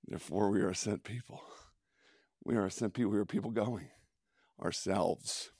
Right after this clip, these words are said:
So this self-awareness throughout history, I think, needs to become the self-awareness of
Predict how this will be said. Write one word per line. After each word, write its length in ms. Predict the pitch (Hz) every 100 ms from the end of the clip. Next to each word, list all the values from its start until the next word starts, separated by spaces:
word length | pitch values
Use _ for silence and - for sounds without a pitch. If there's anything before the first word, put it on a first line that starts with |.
| - _ _ _ _ - - -
So 140 | -
this 140 | 214 262
self-awareness 600 | 277 254 240 233 240 202
throughout 260 | 214 180
history, 460 | 139 233 - 180 165 - -
I 140 | 170
think, 200 | 196 220
needs 120 | 190 165
to 60 |
become 260 | 165 185 185
the 60 |
self-awareness 640 | 170 185 175 160 165 160 147
of 140 | 160